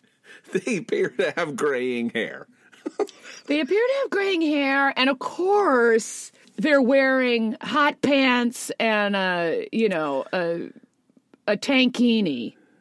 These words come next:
Speaker 2: top.
Speaker 1: Yeah, I mean, are those really hot pants?
Speaker 2: Or
Speaker 1: I mean,
Speaker 2: whatever
Speaker 1: they're not
Speaker 2: they
Speaker 1: like,
Speaker 2: are. You know, it's
Speaker 1: I,
Speaker 2: like
Speaker 1: they're, like, loose fitting. And also, what's the color combination here? They're black, sort of midriff bearing tank tops,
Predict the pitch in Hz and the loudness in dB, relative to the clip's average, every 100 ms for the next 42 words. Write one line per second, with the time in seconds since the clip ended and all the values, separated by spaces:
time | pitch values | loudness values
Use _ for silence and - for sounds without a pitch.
0 | _ - 202 135 107 127 - _ _ _ | _ -6 -4 -4 -6 -12 -20 _ _ _
1 | _ _ _ _ - - - 151 233 - | _ _ _ _ -16 -16 -12 -8 -6 -6
2 | 190 226 220 208 - 269 285 240 160 139 | -4 -2 -4 -4 -8 -6 -4 -4 -6 -6
3 | 143 190 202 190 170 - 196 190 - 190 | -4 -2 -2 -4 -6 -8 -6 -6 -6 -8
4 | 208 208 202 - - - 262 285 339 330 | -6 -6 -6 -10 -14 -2 2 4 4 6
5 | 269 - 185 175 165 147 - 254 262 208 | 4 4 2 2 2 0 -2 0 2 2
6 | 185 214 254 226 - 170 196 196 143 151 | 0 0 0 0 0 -2 0 -2 -4 -4
7 | 214 254 - - - 196 190 165 135 135 | -2 -2 -4 -8 -6 -4 -2 -2 -2 -4
8 | 123 - _ _ _ _ _ _ _ _ | -6 -10 _ _ _ _ _ _ _ _
9 | 175 190 214 240 202 160 147 247 - 254 | -6 -4 -4 -2 -2 -4 -6 -6 -6 -6
10 | 254 - 180 190 170 147 139 123 110 101 | -6 -8 -4 -4 -4 -4 -4 -2 -2 -4
11 | 101 95 87 113 113 95 131 156 196 233 | -6 -8 -6 -6 -8 -8 -6 -4 -4 -6
12 | - - - _ - - _ - 165 156 | -8 -16 -18 _ -20 -20 _ -6 -2 -2
13 | 117 131 156 151 165 165 - 135 135 127 | -4 -4 -4 -4 -4 -4 -2 -2 -2 -4
14 | 113 - 139 131 - - 98 90 - - | -6 -6 -4 -6 -8 -8 -6 -6 -8 -12